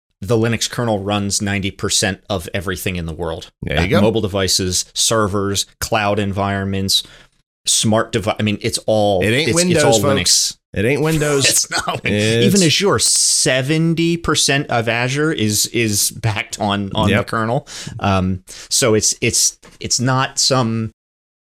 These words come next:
Speaker 1: it's not some cottage industry, as they say. Uh,
Speaker 2: Yeah.
Speaker 1: the, the, the open source is here, and in the corporate environment, in a regulated environment, I get questions a lot. "Oh, uh, I saw, oh my gosh."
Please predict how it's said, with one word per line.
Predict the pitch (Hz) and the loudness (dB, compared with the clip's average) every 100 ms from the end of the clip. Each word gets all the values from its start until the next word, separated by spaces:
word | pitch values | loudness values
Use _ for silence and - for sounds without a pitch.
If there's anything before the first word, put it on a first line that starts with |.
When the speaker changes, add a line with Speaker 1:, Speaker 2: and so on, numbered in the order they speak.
| _ - | _ -6
Speaker 1:
it's | 117 | -2
not | 139 | 0
some | 123 131 | 0 0
cottage | 110 - 113 101 101 | -2 -2 0 0 0
industry, | 101 98 90 - 92 85 | 0 0 0 -2 -2 -2
as | - 82 - | -2 -2 -2
they | 82 | -2
say. | - 87 73 71 73 _ | -2 0 0 -2 -6 _
Uh, | - | -2
Speaker 2:
Yeah. | - 80 76 | 0 0 -4
Speaker 1:
the, | - 85 78 | -4 -6 -6
the, | - 92 - | -8 -8 -10
the | - 113 | -12 -8
open | 120 123 135 120 | -2 0 2 0
source | - 113 - | 2 0 0
is | 101 | 0
here, | - 107 101 95 | 0 2 2 2
and | 101 | 0
in | 113 | 0
the | |
corporate | 117 147 143 127 | 0 -2 0 -2
environment, | 110 135 151 113 | 0 0 0 0
in | |
a | 110 | -2
regulated | 104 104 113 110 104 | 0 0 2 2 2
environment, | 90 90 107 120 92 | -2 -2 0 0 -2
I | |
get | 90 104 | -2 -4
questions | - 92 - 92 | -4 -4 -4 -4
a | |
lot. | 127 135 | -4 -4
"Oh, | 135 135 113 - - - - | -2 0 -2 -8 -20 -12 -2
uh, | 104 92 - | 0 0 0
I | |
saw, | 101 - 117 113 95 - - | -2 2 2 2 0 -8 -6
oh | 104 | -4
my | 87 82 | -2 -4
gosh." | 80 80 - | -4 -4 -6